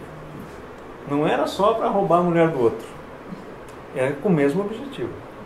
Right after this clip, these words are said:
Então isso está implícito em todos os sistemas vivos.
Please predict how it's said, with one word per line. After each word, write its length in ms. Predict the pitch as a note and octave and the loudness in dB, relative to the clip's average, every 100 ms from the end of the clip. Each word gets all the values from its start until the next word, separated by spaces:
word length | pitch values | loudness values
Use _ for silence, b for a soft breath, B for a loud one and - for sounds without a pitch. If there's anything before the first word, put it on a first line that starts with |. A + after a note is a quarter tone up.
| - - - - - - D3+ - | -14 -16 -16 -16 -16 -10 -8 -4
Então 200 | D3+ G#3 | 4 6
isso 160 | A3 - | 6 2
está 200 | - A#3 | 0 0
implícito 720 | A3+ - G#3 - - - - - - - - - D3 - - - | 0 -2 -2 -2 -6 -6 -6 -6 -12 -16 -14 -10 -10 -10 -14 2
em 120 | F3 | 4
todos 380 | F3 E3 D#3+ D#3+ | 6 6 4 2
os 100 | F#3 | -4
sistemas 480 | - F#3 F#3+ G3 A3 | -4 -2 0 2 0
vivos. 420 | B2 G#2+ - - | -2 -6 -8 -14